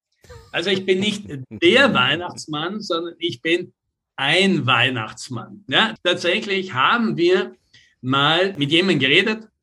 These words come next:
Speaker 1: der genau diese Herausforderung hat. Ja, der war in Großbritannien und der ist dort professioneller Weihnachtsmann. Also das ist einer von diesen Leuten,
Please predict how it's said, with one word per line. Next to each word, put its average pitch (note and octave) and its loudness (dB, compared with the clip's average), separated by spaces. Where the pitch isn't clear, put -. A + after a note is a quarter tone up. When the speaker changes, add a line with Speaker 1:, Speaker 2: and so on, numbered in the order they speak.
Speaker 1:
der C#3 4
genau D#3 -2
diese D3 -8
Herausforderung A#2 -4
hat. B3+ 2
Ja, D#3+ 0
der D#3 -6
war C3 -4
in C3+ -6
Großbritannien F3 -4
und C3 -6
der D3+ 2
ist G3+ -6
dort F#3+ 0
professioneller F3+ 0
Weihnachtsmann. F3 0
Also A3 0
das D#3 -4
ist G3+ 0
einer F#3 -4
von F3+ -6
diesen D3 -2
Leuten, C4+ 0